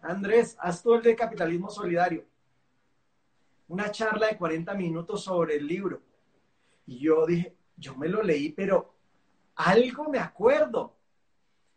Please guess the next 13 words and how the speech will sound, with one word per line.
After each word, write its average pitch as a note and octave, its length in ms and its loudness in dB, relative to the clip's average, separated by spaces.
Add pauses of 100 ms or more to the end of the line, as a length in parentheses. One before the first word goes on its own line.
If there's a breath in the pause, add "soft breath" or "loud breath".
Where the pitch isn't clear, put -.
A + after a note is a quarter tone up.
(300)
Pues E3+ 240 -6
claro, F#3+ 340 -2
para E3 200 0
preparar E3 420 -2
una B3+ 200 -2
conferencia F#3 640 0
de A3 80 -6
cuarenta E3 460 -4
minutos, F3+ 580 -18
tú G3+ 120 -18
tienes G3+ 320 -12
que G3 120 -12
leerte D3+ 680 -2